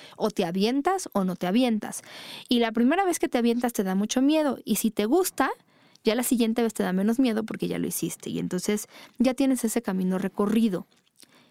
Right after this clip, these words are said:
Lo mismo pasa. La primera vez va a ser como muy raro si yo nunca he conversado esto, pero la segunda va a ser muchísimo más fácil. Entonces, ya podemos ahí, por lo menos, si la primera conversación es como agradable, es tranquila, es muy básica,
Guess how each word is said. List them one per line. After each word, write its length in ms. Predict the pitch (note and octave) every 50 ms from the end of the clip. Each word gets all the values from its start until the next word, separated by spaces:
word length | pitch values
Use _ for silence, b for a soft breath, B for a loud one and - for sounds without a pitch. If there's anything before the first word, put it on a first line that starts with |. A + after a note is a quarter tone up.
| b b
Lo 140 | B3 A#3+ A#3
mismo 320 | A#3 A#3+ A#3 - B3 A#3+
pasa. 400 | A#3+ - G#3+ G#3 G3 - - -
La 140 | - G3 G#3
primera 320 | A3 A#3 A#3+ B3 D4+ F#4 G4
vez 180 | E4+ E4 D#4+
va 40 | D#4+
a 40 | C4+
ser 160 | - C4+ B3
como 260 | - G#3+ G3+ F#3+ F#3+ F#3+
muy 260 | G3 G#3 G#3 G#3 G3
raro 260 | F#3 F3+ F3 F#3 B3+
si 140 | - - G3+
yo 140 | F#3 F3+ F#3
nunca 220 | F#3 F#3 - F#3
he 20 |
conversado 560 | - - F3+ F3 E3+ E3 - - E3+ F3 F3 F#3
esto, 220 | F3 - - G#3
pero 180 | - A3+ A3+ A3+
la 100 | A3+ G#3+
segunda 380 | - A#3+ A3 A3+ A#3 C4 C4
va 40 | A#3+
a 60 | A#3
ser 160 | - - A3+
muchísimo 500 | G#3+ G3+ G3 - F#3 F3 - - F#3 F#3+ F#3+
más 240 | F3 F3 F3 - -
fácil. 340 | - - F3+ - - - - _
Entonces, 540 | - F#3 F3+ - E3+ F#3 - G3 G3 - - B B B B B B B B B B
ya 140 | - B3 B3+
podemos 480 | A#3 C4 B3+ B3+ B3 A#3+ B3+ B3 - B3
ahí, 260 | A3 A3+ A3 A3 G#3+
por 220 | - - G3 F#3+
lo 80 | F#3 F#3+
menos, 260 | F#3+ G3 G3 G3+ G#3
si 120 | - F#3+
la 100 | F#3+ F#3
primera 340 | F#3+ G3+ F#3+ G3 G3+ G3+ A3+
conversación 680 | A#3+ - A#3+ A#3 A#3 A3+ - - A3+ - - A#3+ G#3+ F#3+
es 100 | - -
como 260 | - - F#3+ F#3 F#3
agradable, 1040 | F#3+ F#3 F#3+ F#3+ G3 G3 A3+ A#3+ A#3+ A#3 A#3 A3+ A3 G#3 G#3+ G3+ G3+ G3+ G3+ G3+ G#3 B B B B
es 100 | G3 -
tranquila, 840 | - - F#3 F#3 F#3 - - A#3+ A#3+ A#3 A#3 A3+ G#3+ G3+ G3 G3 G3
es 120 | F#3+ F#3+ -
muy 140 | F#3+ F#3+ F#3+
básica, 720 | G#3+ A3+ A#3+ A#3+ A#3 - - G#3 - - G#3 G3 G3+